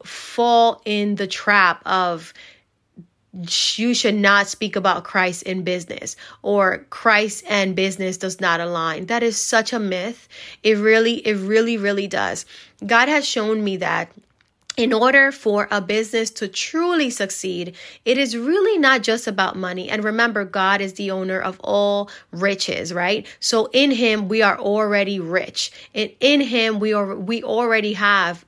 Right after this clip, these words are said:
everything at our disposal. The problem is that we don't see beyond our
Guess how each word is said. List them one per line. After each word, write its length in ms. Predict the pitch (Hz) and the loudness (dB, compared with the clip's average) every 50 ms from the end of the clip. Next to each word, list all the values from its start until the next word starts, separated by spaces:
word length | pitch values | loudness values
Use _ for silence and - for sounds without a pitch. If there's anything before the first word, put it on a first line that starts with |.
| _ - | _ -2
everything 540 | 220 220 202 208 233 247 240 233 233 202 196 | -2 -2 -2 -2 -2 -2 -2 0 -2 -2 -2
at 100 | 185 185 | 0 0
our 160 | 185 180 180 | -2 -2 -2
disposal. 800 | 170 170 165 - - - 202 214 226 220 175 - - - 175 - - - - - - - - | -4 -6 -8 -6 -4 -2 0 0 0 0 -2 -6 -10 -12 -14 -16 -16 -20 -20 -20 -20 -20 -10
The 160 | 196 233 220 208 | -4 -4 -4 -4
problem 1040 | - - - 233 233 226 247 294 330 330 294 269 247 220 214 208 208 226 208 - _ _ _ - | -4 -6 -2 2 4 6 8 6 6 4 4 2 2 2 2 2 -2 -4 -8 -10 _ _ _ -2
is 600 | 226 262 285 302 254 196 185 180 175 175 - - _ - _ _ _ - | 0 2 4 4 4 4 2 0 -4 -6 -12 -18 _ -20 _ _ _ -6
that 420 | 185 208 220 214 202 202 - - | 0 2 4 4 4 4 2 0
we 160 | 202 240 233 214 | -2 -2 0 2
don't 300 | 214 240 240 240 247 - | 2 2 2 2 0 -4
see 340 | - - 254 254 247 233 | -4 -2 -2 -2 -2 -2
beyond 600 | 196 196 196 190 190 196 196 202 196 190 190 185 - - | -2 -2 -2 -2 0 0 0 0 0 -2 -4 -6 -6 -2
our 440 | - 185 180 180 175 175 - - | 0 0 0 2 0 -2 -2 -4